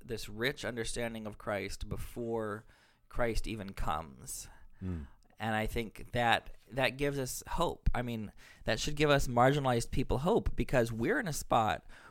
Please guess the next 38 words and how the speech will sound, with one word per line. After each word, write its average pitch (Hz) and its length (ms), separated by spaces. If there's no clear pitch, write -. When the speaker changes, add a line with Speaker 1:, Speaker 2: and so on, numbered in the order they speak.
Speaker 1:
where 113 300
we 123 200
don't 214 200
have 151 640
our 120 340
full 123 600
dignity 113 640
and 117 160
liberation 113 640
realized 110 580
yet 98 300
at - 160
this 110 180
point 104 400
in 107 160
the 107 120
restoration 101 600
of 92 60
the 80 80
church. - 680
And 123 80
of 123 80
course, 131 220
the - 100
Speaker 2:
Mm-hmm. - 100
Speaker 1:
church, 131 220
I 139 80
love 202 260
what, 135 320
what - 280
President 123 400
Nelson 117 420
said, 104 420
saying, 113 400
he 123 180
said, 113 260
you 104 120
know, 92 200